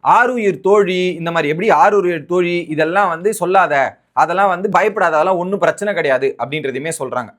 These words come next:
ஆருயிர் தோழி பார்வதி அந்த மேட்டரையுமே ஓப்பனா போட்டு உடைச்சிட்டாங்க. அது தப்பே கிடையாதுடா, உனக்கு என்னடா அப்படின்றத சொல்லிட்டாங்க. ஓகே, இங்க பாரு, உன்னுடைய கருத்தை ஸ்ட்ராங்கா பதிவு பண்ணு. இதுல வந்து பாரு சாப்பிடல அப்படின்னு சொன்னதுக்கு அப்புறம் நீ ஒரு கருத்து சொன்னல, அவங்க ஃபீல் நானா இருந்தா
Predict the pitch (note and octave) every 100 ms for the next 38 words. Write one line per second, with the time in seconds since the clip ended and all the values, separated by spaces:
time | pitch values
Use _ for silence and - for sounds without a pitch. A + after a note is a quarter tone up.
0 | D3+ F#3 A3 A3 G#3+ G#3 G3 A#3 B3 A#3
1 | - E3+ F#3 F3+ F3+ F3+ B2+ C#3+ E3+ E3+
2 | D#3 E3+ F3+ G3+ F#3 F#3+ G3 G3+ F3+ E3+
3 | D#3 C#3+ D#3 F#3 F#3 C#3+ D#3 C#3+ G#3+ G#3
4 | E3 E3 F3 D3+ D#3 C#3+ C3 C#3 E3 D#3
5 | D3 C#3+ D3+ C3 D3+ D3+ C#3 C#3 G#2+ G#2+
6 | - D3 - _ _ _ - B2 C3 D#3+
7 | D3+ C#3+ C#3+ - _ - C#3 D3+ C3+ A#2+
8 | D#3+ G3+ G#3+ - D#3 D3+ F#3 F#3+ C#3 D#3+
9 | A3 F#3+ D#3+ C#3 B2+ B2+ B2+ _ _ -
10 | D3+ F3 E3 D#3+ F#3+ G3+ F3+ G#3 G#3+ G3+
11 | F3+ G3+ G3+ F#3 F3+ E3+ E3+ F#3+ F3+ F3+
12 | E3+ D3 F#3 G3 D#3+ C#3 F3 F3 G3 F3
13 | D3+ C#3+ D#3 C#3 C3 A#2+ G3+ E3 D#3+ G3
14 | E3+